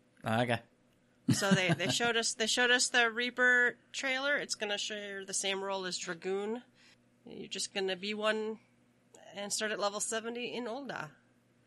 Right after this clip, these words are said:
Speaker 1: Mm-hmm.
Speaker 2: So, uh, it, th-, now that video was kinda cool.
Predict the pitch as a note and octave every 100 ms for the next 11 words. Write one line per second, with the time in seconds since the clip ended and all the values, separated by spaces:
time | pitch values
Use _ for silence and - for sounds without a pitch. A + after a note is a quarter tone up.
0 | - F2+ C#3+ G3+ - - - - - G3+
1 | F3 E3+ B2+ G3 - A#3 A#3 B3 B3 B3
2 | C4 A#3 D4 A#4 A4+ E4+ D4 - - A3
3 | - G#3 F#3+ F#3+